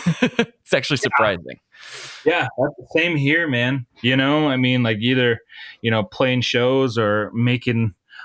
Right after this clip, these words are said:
Speaker 2: weird amps and instruments or pedals, you know?
Speaker 1: Mm-hmm.
Speaker 2: Yeah, like, didn't really have anybody that, like, really played in my family, but like you said, like,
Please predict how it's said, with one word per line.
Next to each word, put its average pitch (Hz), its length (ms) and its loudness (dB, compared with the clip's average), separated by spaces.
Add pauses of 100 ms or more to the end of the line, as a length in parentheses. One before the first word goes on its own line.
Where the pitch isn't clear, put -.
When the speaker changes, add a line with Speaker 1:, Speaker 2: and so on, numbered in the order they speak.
(140)
Speaker 2:
weird 120 520 2
amps 120 420 -4
and 110 160 0
instruments 120 600 0
or 95 80 -2
pedals, 113 540 -4
you 113 80 -2
know? 117 240 -2 (460)
Speaker 1:
Mm-hmm. 127 240 4 (1200)
Speaker 2:
Yeah, 151 320 2
like, 117 200 -2 (360)
didn't 147 280 0
really 147 260 2
have 131 400 0
anybody 127 580 0
that, 104 260 -2
like, 98 220 -6 (280)
really 117 380 -2
played 151 480 0
in 113 160 -2
my 107 200 2
family, 110 400 0
but 110 280 0 (400)
like 113 120 2
you 110 100 2
said, 139 300 0
like, 110 180 0